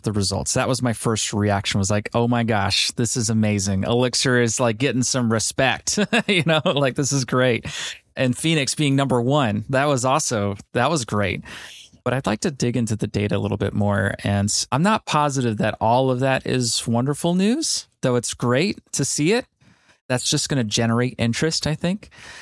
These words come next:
But I don't know. We'll, we'll, I'll have to save my thoughts and, and look at the data and, and make sure, you know, confirm some feelings there. But what do you guys think?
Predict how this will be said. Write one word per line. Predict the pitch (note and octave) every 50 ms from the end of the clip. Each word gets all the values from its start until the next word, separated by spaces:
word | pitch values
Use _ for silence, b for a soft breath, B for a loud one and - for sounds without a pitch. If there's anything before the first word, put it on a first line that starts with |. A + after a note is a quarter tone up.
| B B B B
But | - -
I | -
don't | D#3 C#3
know. | A#2 G#2
We'll, | - - B2+ C3 A#2+
we'll, | C3 C#3+ C#3 C#3 -
I'll | C3+ B2
have | C#3 E3+ -
to | F#3
save | D#3+ - - C#3 C3
my | B2+ B2+
thoughts | A#2 - B2 A2+ A2 G#2+ -
and, | A2+ A2 G#2+
and | G#2+ - G#2 G#2+ G#2+ G#2 -
look | - A#2 A#2+ A2
at | B2 A2
the | G#2
data | G#2 G#2+ G#2 G#2 G#2 G2+
and, | G2+ G2 G2+ -
and | - G#2+
make | G#2 G#2 G2+
sure, | - - - - _
you | - G#2
know, | G2+
confirm | G2 - - A2+ G#2 - A#2+ A2 G#2+ G#2
some | G#2 - -
feelings | G2+ - A2 G#2+ G#2 G#2 G#2 F#2+ -
there. | G2+ G#2 G#2
But | G2+ A2+ A2 A2 - B B B B B B _ -
what | B2+ C3+
do | C3+
you | B2+
guys | A2+ A2 G#2 G2+ - -
think? | - G#2+ - - - -